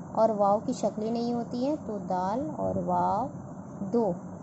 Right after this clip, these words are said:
उसके बाद ते, ये, नू, तीन। ते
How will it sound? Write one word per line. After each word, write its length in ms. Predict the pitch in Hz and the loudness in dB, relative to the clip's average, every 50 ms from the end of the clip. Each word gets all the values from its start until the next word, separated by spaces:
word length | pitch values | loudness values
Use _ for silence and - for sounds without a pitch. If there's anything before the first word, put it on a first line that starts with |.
| - - - - - - - - - - - - | -14 -14 -12 -12 -12 -12 -10 -10 -10 -8 -6 -6
उसके 300 | 233 - - - 277 269 | -6 -4 0 0 2 4
बाद 200 | 262 285 294 285 | 4 4 2 2
ते, 640 | - - - - - - 269 269 269 277 294 302 320 | -2 -8 -12 -8 -2 0 2 2 4 4 2 2 2
ये, 500 | 330 320 254 220 214 214 214 220 220 240 | 2 0 0 0 0 0 0 0 0 0
नू, 340 | 240 220 208 202 208 190 180 | 0 0 0 0 0 -2 -2
तीन। 480 | 175 - - - 262 262 254 214 185 | -4 -6 -4 -2 0 2 2 2 0
ते 600 | 180 - - 339 - - 240 233 247 254 277 320 | 4 4 4 4 2 0 0 2 4 4 4 2